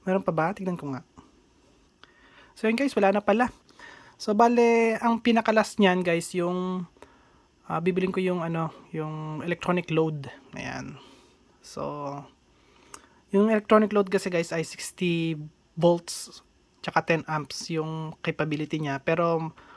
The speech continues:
one hundred watts lang yung talagang maximum niya. So, mga naglalaro lang doon yung pe-, pwede nyong i-, ah,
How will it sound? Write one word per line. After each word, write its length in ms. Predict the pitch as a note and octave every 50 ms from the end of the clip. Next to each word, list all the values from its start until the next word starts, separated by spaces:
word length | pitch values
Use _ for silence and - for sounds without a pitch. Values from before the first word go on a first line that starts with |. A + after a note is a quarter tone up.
| -
one 160 | _ - G3 G#3+
hundred 240 | G#3+ G#3 G#3 F#3+
watts 240 | F3 F#3+ F#3 - -
lang 160 | - F#3+ F#3+
yung 300 | F#3+ F#3+ F#3 F#3+ F#3+ F#3+
talagang 320 | F3 - E3 E3 E3 E3 D#3+
maximum 480 | E3 D#3+ D3 - - E3 E3 D#3+ D#3+
niya. 240 | D#3 D3 C#3 C3+ C#3
So, 400 | - - D#3+ D3+ C#3+ C#3+ C#3+ C#3+ C#3+ - _ _ _ _ _ _ _ _ - _ - - _
mga 240 | - F3+ F3+ F3+ F#3
naglalaro 380 | F3+ F3+ F3+ F3+ F3 F3 D#3+
lang 160 | E3 E3+ E3 D#3+
doon 160 | D#3+ E3 E3 E3
yung 220 | E3 E3 E3 E3 E3 E3+ F3+ F#3+ F3+ - _ _ - _ _ _ _ _
pe-, 140 | - F3 -
pwede 260 | - D#3+ D#3+ E3 D#3+
nyong 400 | D#3+ D#3 D#3 D#3 D#3+ E3 E3+ D#3+ -
i-, 500 | F3 E3 D#3 D3+ D3+ D3+ D#3+ E3 E3+ F3 - - _ _ _ - - - - - _ - _ _ _ _ _ _ _
ah, 720 | - C#3 C3+ C3+ C3 C3+ C3+ C3 C3 C3 C3 C3 C3 C3